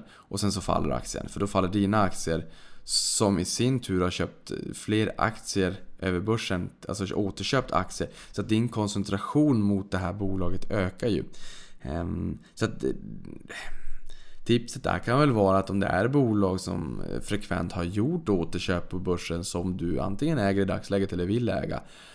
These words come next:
kika tillbaka på de återköperna som har gjor-, har gjorts tidigare. Har de gjorts till bra nivåer? Eller har det blivit lite sämre affärer? Så att kolla och reflektera. Eh, och är det så att bolaget har gjort en del återköp historiskt där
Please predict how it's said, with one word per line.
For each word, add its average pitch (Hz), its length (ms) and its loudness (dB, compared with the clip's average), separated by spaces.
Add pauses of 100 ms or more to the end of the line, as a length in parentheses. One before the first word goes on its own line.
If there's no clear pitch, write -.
(140)
kika 110 380 2
tillbaka 107 460 0
på - 80 0
de 104 200 4
återköperna 87 680 -2
som - 140 -6
har 87 80 0
gjor-, 85 460 -4
har 98 120 0
gjorts 87 240 0
tidigare. 110 480 2
Har 98 160 6
de 98 140 6
gjorts 120 380 0
till 120 140 0
bra 98 260 4
nivåer? 92 640 -2 (400)
Eller 107 240 4
har 104 140 6
det 98 60 6
blivit 95 360 2
lite 92 160 -2
sämre 87 380 2
affärer? 69 500 -2 (600)
Så 101 60 2
att - 160 0 (160)
kolla 135 420 8
och 110 560 0
reflektera. 101 760 4 (200)
Eh, - 300 -4
och 90 220 2
är 104 80 8
det 104 80 4
så 101 220 2
att 98 160 2
bolaget 98 440 2
har 98 80 -2
gjort 98 240 0
en 123 80 2
del 101 160 4
återköp 90 440 -4
historiskt 90 440 -2
där 90 300 0